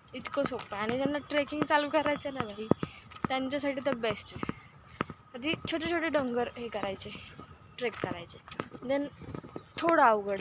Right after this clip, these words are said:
थोडं अवघड, असं असं करून त्याचं हे वाढवायचं. तर आत्ता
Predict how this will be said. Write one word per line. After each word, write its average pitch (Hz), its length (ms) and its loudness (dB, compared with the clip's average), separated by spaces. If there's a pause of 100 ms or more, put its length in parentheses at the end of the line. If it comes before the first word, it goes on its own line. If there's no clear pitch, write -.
थोडं 285 200 2
अवघड, 233 240 0
असं 269 180 -2
असं 285 120 -2
करून 302 220 4 (800)
त्याचं 254 240 2 (320)
हे 254 140 6
वाढवायचं. 214 500 6 (2000)
तर 240 60 4
आत्ता 247 400 2